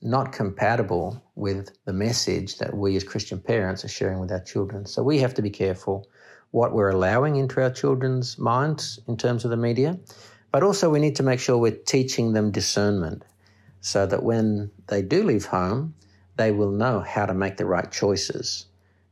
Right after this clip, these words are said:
um, about what they expose themselves to in terms of the media. Um, now, just on that, I mean, you could have, you could do a whole lesson on this, but I, I think I do need to just mention this. Look, just, you gotta be careful with giving your kid a phone.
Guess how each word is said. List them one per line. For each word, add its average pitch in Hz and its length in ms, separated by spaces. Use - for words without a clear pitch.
um, 85 380
about 92 380
what 87 300
they 92 220
expose 95 520
themselves 90 500
to 92 320
in 92 60
terms 90 240
of 90 80
the 85 60
media. 85 380
Um, 104 320
now, 98 140
just 107 400
on 90 200
that, 80 200
I 101 60
mean, 95 200
you 95 80
could 92 140
have, 92 280
you 95 80
could 95 140
do 92 100
a 87 60
whole 92 240
lesson 98 260
on 82 80
this, 90 160
but - 140
I, 87 260
I - 120
think 139 300
I 95 60
do 95 180
need 92 180
to 92 80
just 90 200
mention 87 300
this. - 260
Look, - 240
just, 143 320
you 131 100
gotta 127 200
be 87 100
careful 90 480
with 90 180
giving 92 220
your 87 80
kid 92 180
a 80 40
phone. 85 500